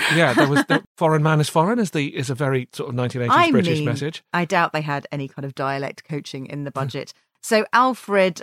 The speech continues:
Speaker 1: um, what's his name now? I want to say Lopez, but that's racist. It's not, is it?
Speaker 2: <laughs> It's
Speaker 1: It's something,
Speaker 2: not, um,
Speaker 1: it's something else. I've written it down later. Anyway, the Portuguese man from the Algarve. <laughs> Ken has flown him over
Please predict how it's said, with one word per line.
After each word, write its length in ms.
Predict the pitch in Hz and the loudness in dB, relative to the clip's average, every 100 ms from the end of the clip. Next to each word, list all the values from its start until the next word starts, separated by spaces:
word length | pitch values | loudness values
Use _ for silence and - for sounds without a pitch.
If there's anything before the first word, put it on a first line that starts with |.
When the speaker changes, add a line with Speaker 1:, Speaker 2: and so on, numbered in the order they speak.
| - | 0
Speaker 1:
um, 500 | 170 165 165 175 180 | 2 2 0 -4 2
what's 240 | 233 226 | 2 2
his 160 | 320 285 | -2 -2
name 360 | 285 302 320 294 | 2 2 2 0
now? 240 | 302 294 - | 4 4 2
I 80 | |
want 160 | 240 247 | 0 -2
to 60 | - | -2
say 160 | 220 | -2
Lopez, 420 | 196 208 214 185 156 | 2 2 2 -2 -2
but 80 | |
that's 200 | 170 170 | -2 -2
racist. 340 | 196 196 190 170 | 2 2 2 -4
It's 120 | 180 | -2
not, 160 | 202 185 | 2 2
is 120 | 214 | 2
it? 40 | |
Speaker 2:
<laughs> 0 | |
It's 80 | 190 | 0
Speaker 1:
It's 80 | - | 2
something, 360 | 220 143 180 175 _ | 2 2 0 -2 _
Speaker 2:
not, 100 | 151 | -2
um, 80 | 127 | 0
Speaker 1:
it's 80 | 127 | 0
something 320 | 185 151 147 | -2 0 -2
else. 320 | 131 135 - | -2 -4 -2
I've 160 | 202 196 | 0 2
written 200 | 190 151 | 0 -2
it 80 | 147 | -4
down 200 | 143 143 | -4 -2
later. 280 | 143 135 127 _ - | -4 -6 -12 _ -2
Anyway, 240 | 214 196 | 2 2
the 120 | 165 | 2
Portuguese 520 | 202 285 247 208 220 190 | 0 2 0 0 0 2
man 220 | 185 175 | 2 0
from 260 | - 165 | -2 -2
the 80 | 156 | 0
Algarve. 720 | 147 135 123 143 170 98 50 - - 147 | 0 0 -2 -2 -2 -6 -10 -18 -14 -14
<laughs> 240 | - _ - | -14 _ -6
Ken 220 | 196 185 | 0 0
has 200 | 180 - _ | 0 -4 _
flown 380 | 190 202 233 247 | 2 6 6 4
him 120 | 202 | 2
over 540 | 156 151 143 131 135 | 2 0 -2 -2 -4